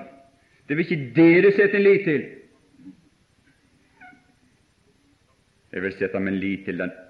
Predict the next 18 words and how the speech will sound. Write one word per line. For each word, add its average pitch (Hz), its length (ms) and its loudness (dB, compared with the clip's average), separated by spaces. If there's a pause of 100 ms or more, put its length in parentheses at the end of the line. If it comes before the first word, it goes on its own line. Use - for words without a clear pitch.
ene, 98 480 -6
til 92 160 -6
denne, 85 320 -12 (1040)
som 101 300 -4 (580)
Gud 151 800 0 (320)
har 131 280 -2 (120)
vitnet 180 480 4
det 185 160 4
om. 131 220 0 (720)
Du 185 640 2 (100)
lever 170 720 4
til 185 320 0
evig 214 480 6
tid, 202 380 -2 (960)
og 147 320 -4
derfor 202 600 2 (540)
kan 151 200 -2
han 123 300 -2